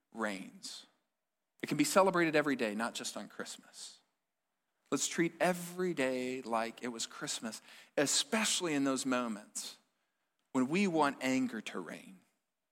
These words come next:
especially in the moments when we want our control to reign in our lives, when we want our pain to reign. We want a pity party for ourselves. We want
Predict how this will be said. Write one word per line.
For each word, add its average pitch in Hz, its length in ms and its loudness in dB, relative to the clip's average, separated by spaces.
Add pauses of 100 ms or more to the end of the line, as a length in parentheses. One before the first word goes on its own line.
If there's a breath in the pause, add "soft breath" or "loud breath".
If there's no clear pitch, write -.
(440)
especially 190 500 4
in 170 60 2
the 165 60 0
moments 156 400 2
when 139 100 2
we 147 100 6
want 147 220 6
our 131 100 6
control 117 1000 -2 (520)
to 113 140 -2
reign 104 540 -2 (400)
in 113 100 -4
our 101 160 -4
lives, - 600 -8 (1120)
when 131 120 2
we 147 120 6
want 151 160 4
our 139 100 6
pain 120 720 -2 (1000)
to 120 100 -2
reign. 113 240 2
We 151 100 4
want 170 180 4
a 135 40 4
pity 170 300 0
party 120 380 -2
for 104 220 -2
ourselves. 104 420 -2
We 131 80 0
want 139 220 4